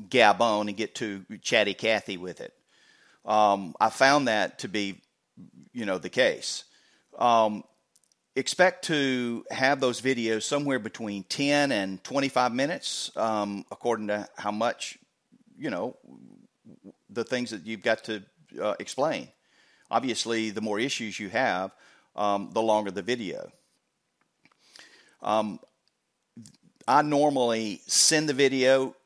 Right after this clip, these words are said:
out after a completely separate email as a follow-up email shortly after I send the report. So the report is sent,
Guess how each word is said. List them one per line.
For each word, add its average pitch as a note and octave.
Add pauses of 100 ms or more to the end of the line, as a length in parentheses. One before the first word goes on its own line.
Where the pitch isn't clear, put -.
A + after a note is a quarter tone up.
(460)
out A#2 (720)
after G#2 (400)
a -
completely A#2
separate - (300)
email D#2 (540)
as G2
a F#2
follow-up A#2+
email F2
shortly A#2+
after G2+
I G2
send A2 (120)
the G2
report. G2+ (560)
So G2
the G2
report G2
is F#2
sent, B2+